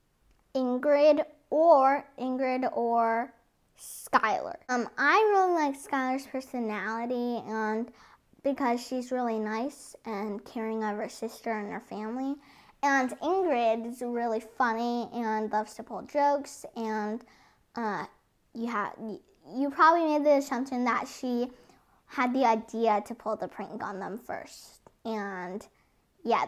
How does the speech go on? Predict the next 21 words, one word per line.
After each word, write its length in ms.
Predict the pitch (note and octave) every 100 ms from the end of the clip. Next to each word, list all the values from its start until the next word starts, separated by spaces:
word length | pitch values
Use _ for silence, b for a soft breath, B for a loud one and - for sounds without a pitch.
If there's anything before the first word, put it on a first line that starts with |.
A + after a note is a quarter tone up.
| A3
that 420 | A#3+ A#3 - -
she, 520 | - A#3+ A3 F#3 - -
she 180 | - B3+
had 260 | B3+ A3+
the 120 | A3+ A3
idea 440 | G3 G#3+ - - -
first. 300 | - - - - B B B _ -
And 440 | A#3 A3+ B3 B3 - _ _ _ _ _ - -
that's 360 | C#4+ C4+ C#4 C#4+
why 160 | E4 E4
I 200 | C4+ B3+
love 280 | B3+ C4 C4+
both 400 | - A#3 C#4+ - -
characters. 640 | - A#3+ A3 - A#3+ A#3+ C4+ - -
And 420 | B3 A3+ A#3+ C4+ b b b b b
all 160 | - G#4+ B4+
the 140 | -
characters 540 | F#4 E4 D#4+ D#4+ D4+ D#4
in 160 | C4+ C#4
this 220 | C#4 -
book 260 | - B3